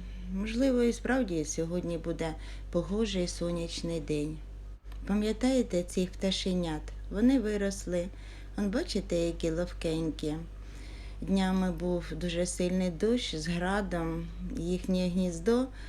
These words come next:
впало, і вони залишилися сидіти на цілу ніч, сидіти під дощем і градом, але вижили.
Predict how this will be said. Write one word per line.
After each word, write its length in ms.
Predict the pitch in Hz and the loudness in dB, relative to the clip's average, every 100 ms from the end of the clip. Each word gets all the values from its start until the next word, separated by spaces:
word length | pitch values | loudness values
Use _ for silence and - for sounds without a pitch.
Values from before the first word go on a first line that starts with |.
| - - | -12 -10
впало, 680 | - - - 202 190 175 156 170 - | -10 -10 0 2 4 2 -2 -4 -4
і 100 | 175 | 0
вони 280 | 202 233 | 2 2
залишилися 920 | 202 185 185 214 - 180 180 180 180 | 2 0 2 0 0 0 0 0 0
сидіти 680 | 175 175 165 190 196 175 170 - - - - - | 0 -2 0 0 0 0 -2 -4 -10 -10 -10 -2
на 160 | 185 202 | 0 0
цілу 360 | 196 262 247 | 2 4 4
ніч, 500 | 220 190 175 170 - 165 | 4 4 0 0 -4 -4
сидіти 580 | - 175 170 196 185 185 | -2 -2 2 0 0 -2
під 260 | 180 156 | 0 0
дощем 480 | 170 160 - 226 214 | 0 0 2 2 2
і 80 | 190 | 2
градом, 540 | 170 160 156 160 170 175 - | 2 0 -2 -4 -6 -6 -2
але 260 | 214 262 | 2 4
вижили. 640 | 233 190 180 160 165 160 | 4 2 0 0 -2 0